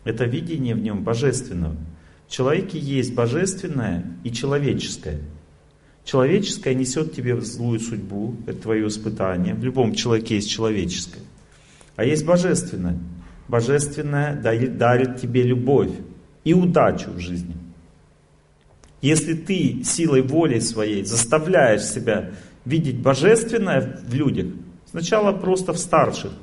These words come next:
потом в обычных людях, а потом только в близких, не получится раньше. Потому что близкие люди заставляют видеть плохое. Так действует судьба. Они насилуют.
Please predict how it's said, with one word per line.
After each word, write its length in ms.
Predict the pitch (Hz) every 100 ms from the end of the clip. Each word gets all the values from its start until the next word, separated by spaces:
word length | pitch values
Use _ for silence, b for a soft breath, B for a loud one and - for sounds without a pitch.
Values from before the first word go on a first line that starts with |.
| B B B -
потом 300 | 120 180 190
в 40 |
обычных 540 | 190 180 208 - 143 131
людях, 260 | 123 107 -
а 100 | 117
потом 440 | 131 127 175 180
только 200 | - -
в 80 | 107
близких, 400 | 104 110 - 92 - - - _ _ _
не 180 | - 104
получится 640 | 104 123 147 147 - -
раньше. 400 | 104 95 87 - - - _ _ -
Потому 180 | 113 117
что 160 | 117
близкие 440 | 104 127 127 - 123
люди 420 | 131 127 123 127 -
заставляют 800 | - 170 - 175 180 196 160 131
видеть 320 | 131 113 -
плохое. 360 | 113 113 110
Так 220 | - 117 117
действует 380 | 156 156 147
судьба. 420 | - 156 147 160 123
Они 220 | 104 117
насилуют. 840 | 127 135 131 - 214 165 110 -